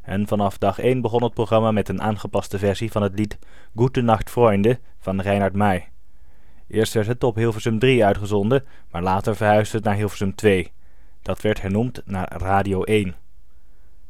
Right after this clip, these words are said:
Het Oog brengt elke dag achtergronden bij het nieuws, onder meer door interviews in de studio met gasten die zelf in het nieuws zijn of veel afweten van achtergronden van een actuele gebeurtenis. Ook wordt elke dag verteld wat er volgende dag in de ochtendbladen te lezen is.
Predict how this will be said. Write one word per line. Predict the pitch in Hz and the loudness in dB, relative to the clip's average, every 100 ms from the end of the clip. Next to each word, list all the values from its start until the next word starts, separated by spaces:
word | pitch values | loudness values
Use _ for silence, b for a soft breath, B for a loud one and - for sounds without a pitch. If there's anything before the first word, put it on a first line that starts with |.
| - | -14
Het | - 120 | -4 4
Oog | 127 - | 4 6
brengt | 113 107 | 2 4
elke | 123 123 113 | 4 4 6
dag | 107 - | 4 4
achtergronden | - - 117 123 117 107 | 0 0 0 2 4 4
bij | 101 | 6
het | 98 | 4
nieuws, | 107 113 123 - | 4 2 2 -4
onder | - 110 107 | -6 0 4
meer | 113 | 4
door | 107 104 | 4 2
interviews | 131 123 123 117 | 0 -2 0 0
in | 101 | 0
de | 92 | -4
studio | - 110 104 98 | 0 2 4 4
met | 95 - | 2 2
gasten | 107 - 113 | 2 4 0
die | 101 92 | 0 4
zelf | 120 120 | 6 6
in | 113 | 2
het | 101 | 2
nieuws | 101 98 | 2 4
zijn | 113 127 147 b b b b b | 4 4 2 b b b b b
of | 104 - | -4 -4
veel | 110 135 123 | 4 6 6
afweten | 127 131 127 127 | 4 6 4 4
van | 123 107 | 0 0
achtergronden | 107 - 113 107 107 107 107 | 0 -2 0 2 4 4 4
van | 104 98 | 2 0
een | 92 | -2
actuele | 98 - 101 98 | -4 -2 0 0
gebeurtenis. | 98 110 110 - 98 87 - - b b b b b | 2 2 2 2 -2 -2 -8 -10 b b b b b
Ook | - 95 95 | -6 -4 0
wordt | 113 | 2
elke | 117 113 | 2 2
dag | 123 117 - | 2 2 2
verteld | 123 120 120 | 2 6 6
wat | - 120 | 2 2
er | 117 | 0
volgende | 110 143 131 123 | 4 4 4 2
dag | 107 107 - | 4 4 0
in | - 107 | -2 0
de | 104 | 0
ochtendbladen | 110 117 104 101 101 104 | 0 0 2 2 2 0
te | 120 | 4
lezen | 101 85 90 | 4 2 -4
is. | 87 - - | -4 -6 -10